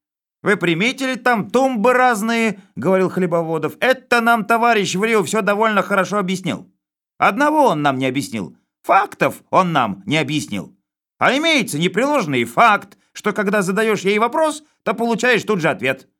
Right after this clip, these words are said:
В письменном виде. И даже когда не ей, а кому другому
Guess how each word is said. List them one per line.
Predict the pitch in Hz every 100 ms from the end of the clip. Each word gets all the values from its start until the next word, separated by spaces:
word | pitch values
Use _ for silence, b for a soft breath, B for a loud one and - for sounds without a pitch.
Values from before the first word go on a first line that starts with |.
| _ _
В |
письменном | - 285 185 160 120
виде. | 123 175 151 - _ _ _ _
И | 180
даже | 208 214
когда | 208 208 208 202 -
не | - 208
ей, | 233 165 104 -
а | 151
кому | 202 190
другому | 196 254 359 330 233